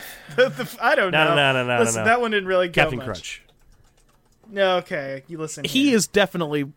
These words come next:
Speaker 3: he is definitely one of the Iron I-, Island guys.
Speaker 2: Yeah.
Speaker 1: Yeah, he's an Iron Island guy.
Speaker 3: Who's his salt wife?
Speaker 1: Salt wife? Is this the thing from the lore I don't
Speaker 3: This
Speaker 1: know?
Speaker 3: is the thing from the, you know, how, Russ, I didn't, I skipped most of the seasons of Game of Thrones.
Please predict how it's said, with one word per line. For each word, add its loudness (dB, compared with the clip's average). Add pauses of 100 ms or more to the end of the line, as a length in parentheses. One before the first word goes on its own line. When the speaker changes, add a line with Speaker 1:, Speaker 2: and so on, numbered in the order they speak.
Speaker 3:
he -2
is 2
definitely 0
one 0
of 0
the -8
Iron -2
I-, -8
Island -4
guys. -6 (380)
Speaker 2:
Yeah. 2
Speaker 1:
Yeah, -2
he's -6
an -2
Iron -2
Island -10
guy. -12
Speaker 3:
Who's 4
his -2
salt 2
wife? -12 (1160)
Speaker 1:
Salt 0
wife? -2
Is -10
this -8
the -8
thing -2
from -12
the -8
lore -4
I -2
don't -2
Speaker 3:
This 2
Speaker 1:
know? -2
Speaker 3:
is -4
the -2
thing 2
from -2
the, 4
you -4
know, 4
how, -2
Russ, 0
I 2
didn't, 2
I 0
skipped -2
most -2
of -20
the -10
seasons -8
of -6
Game -4
of -8
Thrones. -12